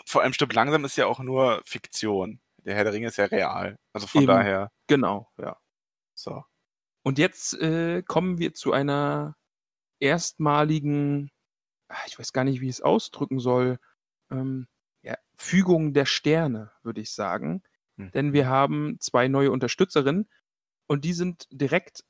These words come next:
Speaker 2: miteinander verwandt.
Speaker 1: Oha.
Speaker 2: Denn wir haben auf der einen Seite die Selina, die heißt jetzt nämlich Rosi Posi Oberbühl.
Speaker 1: Rosi Posi Oberbühl.
Speaker 2: Genau.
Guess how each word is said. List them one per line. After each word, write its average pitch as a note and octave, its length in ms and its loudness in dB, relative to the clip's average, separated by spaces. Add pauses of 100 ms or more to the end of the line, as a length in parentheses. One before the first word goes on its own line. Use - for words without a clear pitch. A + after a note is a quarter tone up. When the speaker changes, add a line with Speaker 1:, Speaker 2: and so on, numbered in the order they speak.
Speaker 2:
miteinander C#3+ 520 2
verwandt. A#2+ 440 -2 (540)
Speaker 1:
Oha. G2 300 -8 (680)
Speaker 2:
Denn C#3 120 0
wir C#3 100 4
haben C#3+ 140 4
auf C#3+ 100 0
der - 120 2
einen C#3 180 2
Seite C3 240 2
die C3 160 -6
Selina, B2+ 840 0 (600)
die B2+ 120 -2
heißt C3+ 160 -2
jetzt - 160 -6
nämlich C3 260 -2 (100)
Rosi D#3+ 600 2
Posi C3+ 480 2 (140)
Oberbühl. D#3+ 720 4 (640)
Speaker 1:
Rosi F#3+ 720 2
Posi E3+ 560 2
Oberbühl. A#2 800 6 (400)
Speaker 2:
Genau. C3 440 4